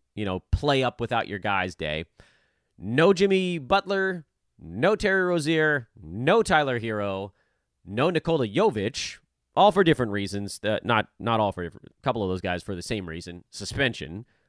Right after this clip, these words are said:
Butler and Jovic due back. Herro was a game time call, basically, so he could be back in the next one, which, uh, is tonight for Miami. Um, I don't think Rozier's coming back. Seems like he's probably not quite as close. And then you got,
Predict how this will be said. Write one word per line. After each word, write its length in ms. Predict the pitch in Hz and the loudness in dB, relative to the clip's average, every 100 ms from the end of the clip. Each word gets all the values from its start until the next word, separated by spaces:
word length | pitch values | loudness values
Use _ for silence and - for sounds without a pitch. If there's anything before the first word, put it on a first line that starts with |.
| _ | _
Butler 300 | - 147 143 | 2 4 4
and 100 | 127 | 4
Jovic 320 | 131 120 113 - | 4 4 2 -2
due 100 | 104 | -2
back. 380 | 92 95 - - _ _ _ _ _ _ - | 4 4 2 -12 _ _ _ _ _ _ 0
Herro 340 | 180 180 160 | 4 6 6
was 200 | 143 127 | 4 2
a 20 | |
game 240 | 127 147 135 | 2 0 2
time 240 | 139 131 | 0 0
call, 220 | 131 135 | 2 2
basically, 680 | 127 131 135 127 123 120 117 _ _ _ | 2 0 -2 -4 -4 -4 -6 _ _ _
so 120 | - | -20
he 160 | - 143 | -4 0
could 120 | 175 | 2
be 80 | 147 | 2
back 280 | 139 131 139 | 2 2 0
in 40 | |
the 80 | 131 | -4
next 240 | 123 120 | -4 -4
one, 460 | 131 123 120 117 107 _ | -4 -4 -4 -8 -12 _
which, 440 | - 98 - - - | -8 -6 -6 -12 -10
uh, 380 | - 85 82 78 - | -6 -4 -2 -4 -6
is 200 | 82 80 | -10 -10
tonight 460 | - 131 156 139 - | -2 2 2 0 -8
for 140 | - 95 | -14 -10
Miami. 520 | 80 80 76 76 123 _ _ _ _ | -8 -8 -8 -8 -10 _ _ _ _
Um, 480 | 95 98 92 92 90 78 _ _ _ _ _ _ _ - | -8 -6 -4 -6 -10 _ _ _ _ _ _ _ _ -4
I 80 | 147 | 0
don't 120 | 190 | 2
think 120 | 180 | 4
Rozier's 440 | 160 139 131 160 | 4 4 2 -4
coming 240 | - 156 151 | -2 -4 0
back. 260 | 147 147 | 0 0
Seems 180 | - 120 | -4 -6
like 140 | 110 107 | -4 -4
he's 140 | 107 | -6
probably 240 | 113 98 | -4 -4
not 560 | 98 98 95 98 95 _ | -4 -6 -4 0 -2 _
quite 320 | - 85 92 | -8 -4 -2
as 140 | 131 - | -4 -4
close. 380 | 135 131 143 | 2 2 2
And 120 | 113 98 | -2 -6
then 100 | 95 | -8
you 80 | |
got, 200 | 92 90 | -8 -8